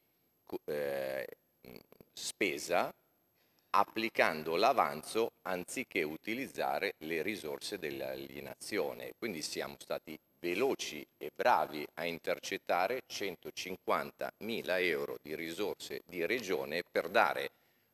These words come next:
al nostro, alla nostra protezione civile di Sesto San Giovanni una sede, una struttura dove poter operare, visto il quotidiano impegno, eh,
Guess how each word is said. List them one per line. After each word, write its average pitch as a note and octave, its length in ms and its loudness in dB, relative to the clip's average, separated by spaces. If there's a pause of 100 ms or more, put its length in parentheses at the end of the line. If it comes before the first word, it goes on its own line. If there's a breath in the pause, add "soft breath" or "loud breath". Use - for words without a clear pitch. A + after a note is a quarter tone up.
(100)
al C#2 120 -6
nostro, D#2+ 680 0
alla C2+ 220 -4
nostra F#2 400 -2
protezione - 640 -6
civile E2+ 400 -4
di C#2 120 -12
Sesto F2 380 0
San E2+ 200 -4
Giovanni F2+ 580 0 (520 soft breath)
una F2+ 220 0
sede, F2+ 320 -2
una E2+ 200 -2
struttura F2 640 -4
dove F2 300 -2
poter D#2 360 -6
operare, A#2 720 -2 (440)
visto F#2+ 520 -2
il E2 120 -14
quotidiano F2 720 -2
impegno, D2 720 -6
eh, D2 200 -6